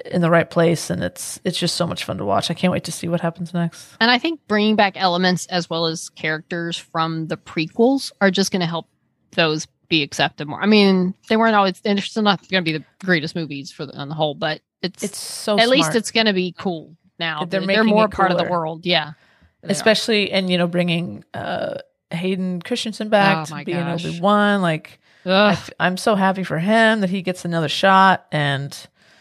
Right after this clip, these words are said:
Speaker 2: Yeah.
Speaker 1: yeah, it, it's so cool. They're, and they're ti-, all the tie-ins, like the, the video game you're talking about, all the animated stuff, the comic books, like, they're pulling from everything. It's so great. There's
Speaker 2: Yes.
Speaker 1: so much, so many cool characters out there that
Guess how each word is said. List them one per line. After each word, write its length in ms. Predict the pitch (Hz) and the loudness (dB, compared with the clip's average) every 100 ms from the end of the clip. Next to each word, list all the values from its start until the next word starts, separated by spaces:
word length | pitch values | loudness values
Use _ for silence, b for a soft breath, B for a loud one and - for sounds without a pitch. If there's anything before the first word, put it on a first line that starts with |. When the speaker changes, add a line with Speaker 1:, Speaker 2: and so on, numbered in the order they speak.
| b b | b b
Speaker 2:
Yeah. 140 | 160 | -2
Speaker 1:
yeah, 180 | 156 139 - | 2 2 -2
it, 160 | 175 - | -6 -4
it's 140 | 175 | -6
so 200 | - - | 0 0
cool. 240 | - 160 135 | 0 -2 2
They're, 220 | 139 - - - | 2 2 -4 -4
and 160 | 208 214 | -2 0
they're 100 | 247 | 0
ti-, 260 | - - - | -2 -10 -6
all 120 | 262 | 2
the 80 | 277 | 2
tie-ins, 380 | - 247 254 180 | 2 -2 0 0
like 180 | 156 - | -2 -2
the, 240 | 135 - - | -4 -4 -4
the 280 | 139 110 - | -4 -4 -8
video 280 | 175 220 247 | -6 -2 -2
game 180 | 208 214 | 0 0
you're 80 | 208 | 0
talking 280 | 208 196 196 | 0 0 2
about, 200 | 190 185 | 2 4
all 80 | 160 | 2
the 140 | - | 0
animated 440 | 180 202 202 196 | -2 0 2 0
stuff, 400 | - 185 175 - - | 0 2 2 0 -16
the 60 | |
comic 360 | - 214 202 196 | -6 0 2 4
books, 240 | 190 180 | 2 2
like, 200 | 160 151 | 0 0
they're 140 | - 202 | 0 -2
pulling 340 | - - 226 | -2 -6 -6
from 180 | - 165 | -8 -12
everything. 580 | - 220 233 196 - 160 | -10 -6 -2 -2 -4 -8
It's 160 | 135 - | -8 -8
so 420 | - 202 214 196 | -4 2 2 2
great. 280 | 160 151 160 | 2 2 4
There's 200 | 151 151 | 0 -4
Speaker 2:
Yes. 20 | |
Speaker 1:
so 260 | - 202 202 | 0 0 2
much, 480 | 185 175 - - - b b | 2 0 -2 -8 -10 b b
so 160 | - 208 | -6 -2
many 140 | 226 | -2
cool 240 | 214 202 | -2 -2
characters 480 | 180 170 170 165 156 | 0 2 2 0 -4
out 140 | 135 135 | -4 -2
there 160 | 156 151 | -4 -2
that 360 | 131 135 - | 0 0 -2